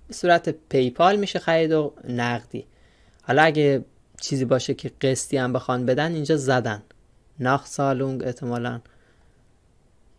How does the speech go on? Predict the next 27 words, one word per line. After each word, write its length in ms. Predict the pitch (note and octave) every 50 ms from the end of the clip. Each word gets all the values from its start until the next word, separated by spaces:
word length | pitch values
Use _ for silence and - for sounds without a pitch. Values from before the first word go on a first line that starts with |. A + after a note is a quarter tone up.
| _ _ _ _ -
حالا 200 | - - A3+ A3+
ما 120 | A#3 A#3
چرا 220 | A3 - A3+ A3
این 100 | A3+ A3
جنس 280 | G#3+ A3 G#3+ A#3 G#3+ -
رو 60 | F3
برداشتیم؟ 440 | D3 B2+ A#2+ A#2+ A#2 A2 - C3+ B2+
بیایم 200 | C#3 F3 G3 G3+
یه 60 | G#3
جنس 260 | G3 G#3 G3+ G3 - G3+
دیگه 200 | E3+ E3 D#3+ F3+
انتخاب 360 | F3 D3 - - B2 A2 -
کنیم 220 | - A2+ G#2+ G#2+
توی 140 | G#2 - A2
اتو. 280 | G#2+ G#2+ G2+ - - - - _ _ _ _ _ _ - - - -
جنس 280 | - - F3+ D#3 -
حالا 260 | D3+ C#3+ C#3+ D3 C#3+ D3 - - -
اومدیم 360 | C#3 B2+ A#2+ B2 C3+ C#3+ C#3
یه 80 | C#3 C3+
لپتاپ 520 | C3 B2+ A#2 - - - - F3+ E3+ - - - - _ _ _ _ _ _ _ _ _ _ _ _ _ _ _ _ -
انتخاب 480 | C#3+ B2 A#2+ - C3+ - C#3 C3+ C3+ -
کردیم. 400 | - C3 A#2+ A#2 A#2 A#2+ C#3+ D3
مثلاً 540 | D3 E3 F3 F3 - F3+ F3+ F#3 F#3+ F#3+ F#3
میایم 300 | F#3 F#3 F#3 F#3 F#3 F3+
یه 100 | F#3 E3+
ظرفشویی، 880 | D3 D3 C#3+ C#3 C#3 - - - - - - C3 C#3 D#3+ F3 F3 E3
لباسشویی. 1000 | D3 D3 B2+ C3 B2+ A#2+ - - - - C3 B2+ C#3+ E3 E3+ E3 E3 D#3+ D#3 D#3